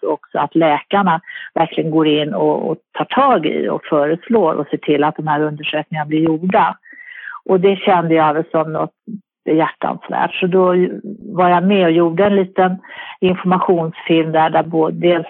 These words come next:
var Tommy Björk då från stödet med, och sen var det en läkare, och så var det jag.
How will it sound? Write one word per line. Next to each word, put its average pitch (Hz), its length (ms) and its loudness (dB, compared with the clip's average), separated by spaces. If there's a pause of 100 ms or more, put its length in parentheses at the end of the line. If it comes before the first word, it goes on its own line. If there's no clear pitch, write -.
var 170 100 0
Tommy 156 400 0
Björk 190 540 2
då 170 120 2
från 165 400 -2 (220)
stödet 220 540 2
med, 202 320 2
och 190 120 -2
sen 170 160 -2
var 156 180 0
det 165 80 2
en 165 140 0
läkare, - 600 -6 (120)
och - 180 -10
så - 80 -8
var - 120 -6
det - 60 -4
jag. - 180 -4